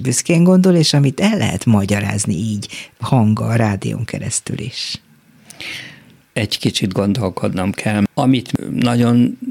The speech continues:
Speaker 2: nagyon szerettem e-, egy időben, amíg még, ö, Kézdi Lóránt és Seffer Judit házaspár barátaink voltak, és éltek, és dolgoztunk együtt,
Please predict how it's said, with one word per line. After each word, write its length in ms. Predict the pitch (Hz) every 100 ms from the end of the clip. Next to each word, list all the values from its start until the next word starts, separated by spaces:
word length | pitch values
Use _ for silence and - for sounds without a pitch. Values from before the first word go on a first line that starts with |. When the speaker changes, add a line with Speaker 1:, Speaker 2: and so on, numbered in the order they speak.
| - 127
Speaker 2:
nagyon 340 | - 117 113 117
szerettem 960 | - 117 110 104 - 117 107 110 160 -
e-, 140 | - 123 -
egy 220 | 107 95
időben, 800 | 110 107 104 92 101 98 98 92 _ - -
amíg 340 | 104 104 101
még, 300 | 104 92 92
ö, 180 | 95 98 95 117 _ - -
Kézdi 400 | - 120 107 -
Lóránt 580 | 104 113 101 98 98 - -
és 240 | 101 95
Seffer 460 | - 101 - 98 90
Judit 520 | 95 90 87 - - _ _ - 117
házaspár 760 | 98 95 107 - - 92 90 - - _ -
barátaink 760 | 101 101 104 98 - 101 101 -
voltak, 500 | 110 104 - 101 -
és 160 | 95
éltek, 600 | - 110 107 - 107 104
és 180 | 101 -
dolgoztunk 880 | - 101 107 113 - - 113 110 - _ - - - -
együtt, 520 | - 101 101 107 104